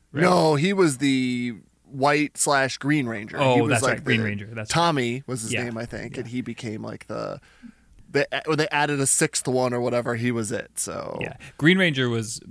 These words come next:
Speaker 1: uh, did you have a favorite Ranger? Tommy was my, the Green Ranger was my favorite Ranger.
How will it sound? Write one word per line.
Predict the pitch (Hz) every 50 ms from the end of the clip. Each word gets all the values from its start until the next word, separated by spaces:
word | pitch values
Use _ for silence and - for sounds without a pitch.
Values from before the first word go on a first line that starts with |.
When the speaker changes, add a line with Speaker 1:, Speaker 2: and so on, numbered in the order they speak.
| -
Speaker 1:
uh, | - 123 113 107 107
did | 104 123 120 123 123
you | 127
have | 123 117 117
a | 123
favorite | - - 123 120 127 120 123 -
Ranger? | - 120 120 123 123 139 127 123
Tommy | 113 - 127 120 117 110 104
was | 104 104 - -
my, | 107 101 95 98 101 107 - -
the | - 117
Green | 107 117 110 104
Ranger | 101 95 98 101 101
was | 98 - -
my | - -
favorite | - - - - - -
Ranger. | - - - - - -